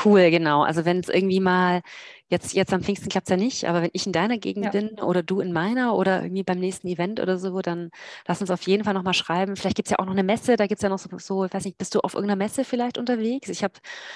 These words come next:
Speaker 1: noch gar nicht im Kalender geguckt, aber da gibt's ja noch so Eurobike und so, ähm.
Speaker 2: Ja, genau, genau. Äh, Eurobike, ja, wurde ich angefragt, tatsächlich auch für zwei Vorträge.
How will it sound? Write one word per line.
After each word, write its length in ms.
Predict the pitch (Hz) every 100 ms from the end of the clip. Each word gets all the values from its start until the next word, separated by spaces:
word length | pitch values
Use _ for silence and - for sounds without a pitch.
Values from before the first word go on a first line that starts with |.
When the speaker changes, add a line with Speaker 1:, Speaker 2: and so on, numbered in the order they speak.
| -
Speaker 1:
noch 120 | 180 -
gar 140 | 185
nicht 100 | 190
im 60 | 196
Kalender 340 | 175 180 220
geguckt, 420 | 208 - 202 -
aber 120 | 156
da 40 | 175
gibt's 160 | 185 -
ja 60 |
noch 80 | 175
so 140 | - -
Eurobike 720 | 151 202 202 175 190 214 -
und 140 | 185
so, 340 | 180 185 214 208
ähm. 360 | 180 180 180
Speaker 2:
Ja, 480 | 180 247 240 240 240
genau, 560 | 240 226 214 202 214 214 -
genau. 420 | 226 220 208 208
Äh, 260 | 254 254 247
Eurobike, 580 | 262 269 285 262 247 247 - - _ -
ja, 560 | 233 233 247 277 269 220
wurde 180 | 254
ich 180 | 247 -
angefragt, 680 | 208 247 381 392 220 226 240
tatsächlich 420 | 240 240 262 262
auch 140 | 220 -
für 80 |
zwei 200 | 208 214
Vorträge. 800 | 208 - - 302 - 175 196 247